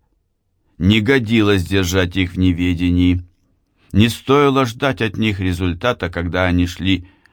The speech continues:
на ощупь в темноте. Сейчас они, слава богу, могли говорить открыто. Вопрос состоял только в том, сыграет ли это какую-то роль. И его все чаще и чаще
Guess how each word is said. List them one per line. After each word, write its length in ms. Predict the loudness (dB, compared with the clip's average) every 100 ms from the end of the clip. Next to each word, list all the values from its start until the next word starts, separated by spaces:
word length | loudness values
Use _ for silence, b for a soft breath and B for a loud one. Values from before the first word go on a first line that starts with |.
| b
на 260 | 0 2 4
ощупь 500 | 2 2 -4 -8 -10
в 120 | -10
темноте. 640 | -6 -4 -6 -8 -14 -16 _ _ _ _ _ _ _ _ _ _
Сейчас 560 | -4 -4 -2 -2 0 0
они, 220 | 0 0
слава 340 | -2 -4 -4
богу, 300 | -4 -4 -2
могли 340 | 0 0 -2 -2
говорить 480 | -2 -4 -4 -6
открыто. 560 | -8 -10 -14 -14 -14 -18 _ _ _ _ _ _ _ _ _ _ _
Вопрос 480 | 0 0 0 0 0
состоял 540 | -6 -4 -4 0 -2
только 380 | -2 -6 -2 -6
в 100 | -6
том, 440 | -6 -2 -2 -4 _ _ _ b b b b
сыграет 680 | -2 0 0 0 0 -2
ли 80 | -2
это 380 | 0 0 -2 -4
какую-то 640 | -4 -2 -2 -2 -2 -4 -2
роль. 280 | 0 -2 -6 _ _ _ _ _ _ _ _ _ _ _ -2
И 60 |
его 400 | 2 2 2 0
все 260 | 0 -4 -4
чаще 420 | -2 -4 -4 -12
и 160 | -14 -14
чаще 640 | -6 -4 -4 -8 -10